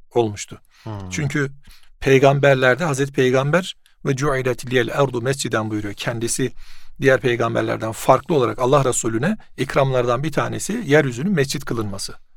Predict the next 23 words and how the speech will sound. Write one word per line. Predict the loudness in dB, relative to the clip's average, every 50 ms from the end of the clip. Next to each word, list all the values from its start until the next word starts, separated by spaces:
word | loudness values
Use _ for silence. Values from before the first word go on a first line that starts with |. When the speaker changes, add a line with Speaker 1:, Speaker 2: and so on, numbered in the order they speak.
| -18 -10 -8
Speaker 1:
Yani | -8 -6 -4
biz | -4 -6 -6 -8 -14 -18 -18 -20 -20 -18 -18 -12 -6
hep | -4 -4 -4 -2
bir | -2 -2
Müslüman | -2 -2 -2 -2 0 2 2 2 2
olarak | 2 -2 -2 -4 -6 -8 -10 -16 _ -20 -20 _ 0
vakit | 0 0 0 0 -4 0
geldiği | 4 4 4 4 2 -2 -2
zaman | -2 -2 -2 -2 -4 -6 -10 -14 -16 -12
seccademizi | -4 -2 -2 2 4 4 2 2 2 -2 -4 -4 -8
serebildiğimiz, | -6 -2 -2 0 0 0 -2 -4 -6 -6 -6 -4 -4 -6 -6 -8 -14 -18 -20 -18 -12 -6
nazif | -2 0 0 0 0 -2 0 0
olan, | 0 0 -2
temiz | -2 -2 -2 -2 0 0
olan | 0 0 0 0
yerlerde | 2 2 2 4 2 0 0 0 0
namaz | 2 2 2 0 -2
kılabiliyoruz. | -2 -2 0 0 0 -2 -4 -4 -6 -6
Bunda | -8 -6 -6 -6 -2
bir | -2
beis | -2 -2 -2 -4 -4
yok. | -4 -4 -4 -6 -18 -20 -18 -18 -18 -18 -18 -18 -8 0
Ama, | 2 4 4 4 2 0